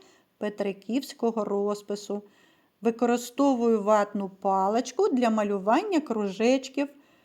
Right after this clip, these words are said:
Малята, фантазуйте та вигадуйте різноманітні візерунки та квіти, створюйте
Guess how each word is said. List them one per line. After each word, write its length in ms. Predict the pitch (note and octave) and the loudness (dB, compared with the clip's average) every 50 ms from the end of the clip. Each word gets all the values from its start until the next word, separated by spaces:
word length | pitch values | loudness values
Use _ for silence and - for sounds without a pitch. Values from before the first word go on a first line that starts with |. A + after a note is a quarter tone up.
| _ _ _ _ | _ _ _ _
Малята, 400 | B3+ C4 C#4+ D4 C#4 C#4 C4+ C4+ | 2 4 4 4 4 2 -2 -2
фантазуйте 960 | - D#4+ E4 F#4 - A4 A#4+ B4 B4 B4+ B4+ A4+ F#4+ D#4 - - - G3 F3 - - _ _ _ _ _ | 0 0 0 2 2 0 0 2 4 4 6 8 6 6 4 0 -6 -8 -8 -8 -16 _ _ _ _ _
та 140 | _ A3+ B3 | _ 4 4
вигадуйте 720 | B3 D4+ F#4 F#4 A4 B4 C5 B4+ G#4+ G#4+ G#4+ G#4+ G#4+ F#4+ F4+ | 6 4 4 4 4 0 0 2 4 4 4 4 4 4 4
різноманітні 840 | E4+ F4 D4 E4 D#4+ D#4 D#4 D#4 D4+ D#4 E4 E4+ E4 D4 C#4+ C#4+ | 4 4 4 4 6 6 6 6 6 6 4 4 4 6 6 6
візерунки 680 | B3 C4+ B3 A3+ C4 B3+ B3 C4 D4 F4 F#4 - - C4 | 6 4 2 4 4 4 4 4 4 2 0 0 0 0
та 180 | B3 - A3+ G#3+ | 4 4 4 2
квіти, 680 | A3 - A3+ G3+ A3+ C4 D4+ D#4 D4+ - C4 C4 C4 - - _ _ _ _ _ _ | 2 -2 -2 0 2 2 2 2 2 0 -2 -4 -4 -10 -20 _ _ _ _ _ _
створюйте 840 | _ - - - - G3 A3 B3+ B3+ A#3+ A#3+ A#3 A#3 A#3 G#3+ G#3+ | _ -20 -14 -10 -6 -2 2 4 4 4 2 0 0 -2 -2 -2